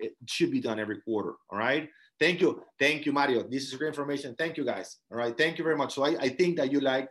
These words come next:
then you guys, uh, uh, like the session today. Thank you, thank you very much. Maribel, thank you. Uh, Laura Carneiro, what is the name of the book?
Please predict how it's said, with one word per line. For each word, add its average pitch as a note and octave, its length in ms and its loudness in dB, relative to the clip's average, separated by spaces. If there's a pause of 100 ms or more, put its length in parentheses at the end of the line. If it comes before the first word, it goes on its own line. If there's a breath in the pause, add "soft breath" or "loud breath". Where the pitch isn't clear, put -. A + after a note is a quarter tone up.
then C3 280 -2
you B2 80 -6
guys, B2+ 300 0
uh, G#2+ 280 -4 (460)
uh, A2 100 -6
like C3+ 240 2
the C3 80 -4
session A#2 300 -6
today. G2+ 320 -4
Thank B2+ 420 -2
you, - 100 -6
thank A#2 260 -8
you A#2+ 80 -12
very C3 140 -4
much. C#3+ 220 -4
Maribel, B2+ 500 4 (160)
thank C3 500 -2
you. G2+ 220 -4 (400)
Uh, A2+ 360 0
Laura D#3 340 2
Carneiro, D#3 420 -2
what E3 280 0
is F#3+ 100 -2
the E3+ 140 -4
name E3 160 -6
of D#3+ 120 -8
the C#3 80 -2
book? B2 300 0